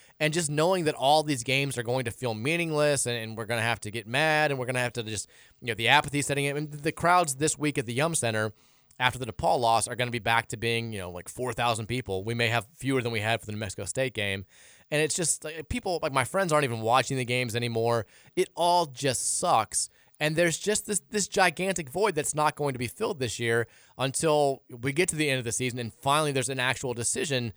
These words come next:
that's made. And if it is, you know, Kenny Payne not getting a third year, then we can start the process of getting excited about whoever comes next and, you know, the players that he can add and how quickly can we get this thing turned around. But for right now, you're just stuck in this land of, of, of nothingness where you're just, like,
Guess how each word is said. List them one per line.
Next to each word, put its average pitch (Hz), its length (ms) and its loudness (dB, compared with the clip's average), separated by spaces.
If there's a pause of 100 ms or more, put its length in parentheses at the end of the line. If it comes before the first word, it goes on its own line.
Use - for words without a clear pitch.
(260)
that's 127 240 0
made. 117 320 2
And 127 100 -4
if 120 80 -4
it 131 100 -4
is, 127 420 -2 (100)
you 120 120 -14
know, 95 60 -12
Kenny 120 240 -6
Payne 117 380 -2
not 120 180 4
getting 120 180 -2
a 101 60 -6
third 113 280 -2
year, 160 360 4 (340)
then 143 220 2
we 156 80 2
can 143 120 -4
start 131 260 2
the 120 60 -8
process 123 440 2
of 101 100 -10
getting 117 200 -4
excited 117 320 0
about 110 180 -2
whoever 101 220 -6
comes 98 320 -6
next 147 440 0
and, 113 120 -4 (400)
you - 60 -18
know, - 40 -20
the - 60 -20
players 127 300 0
that 104 100 -10
he 143 100 0
can 135 160 -2
add 127 220 4
and 101 60 -8
how 135 120 4
quickly 135 300 -2
can 123 100 -6
we 123 60 -6
get 117 100 -8
this 107 120 -10
thing 113 160 -6
turned 113 200 -6
around. 123 320 0 (320)
But 156 120 -4
for 156 120 -4
right 165 260 4
now, 135 440 4 (480)
you're 170 140 0
just 160 280 2
stuck 202 300 0
in 156 80 -2
this 131 180 -2
land 131 320 0
of, 107 140 -4
of, 110 300 -10
of 117 180 -8
nothingness 117 680 -4
where 117 140 -4
you're 127 140 -2
just, 139 360 -2
like, 120 180 -6